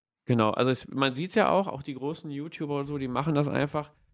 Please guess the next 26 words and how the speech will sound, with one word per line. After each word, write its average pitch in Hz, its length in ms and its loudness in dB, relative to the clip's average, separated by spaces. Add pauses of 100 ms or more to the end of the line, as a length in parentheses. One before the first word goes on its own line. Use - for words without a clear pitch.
(100)
Ihr 135 240 4
am, 123 220 0
wenn 135 100 4
ihr 131 60 4
am 131 80 2
Gewinnspiel 135 400 -2
teilnehmen 135 380 -8
wollt, 131 280 0
dann 127 220 0
haut 123 180 2
das 123 120 -2
einfach, 117 340 -4
äh, 110 500 -8
in 113 120 -8
die 113 80 -6
Kommentare, 120 640 0
haut 117 240 2
ja, 110 340 0
weiß 107 160 -8
ich 104 60 -10
nicht, 98 200 -12
Hashtag - 380 -6
irgendwas 127 460 0
rein 113 280 2
oder 107 220 2
so. 107 240 0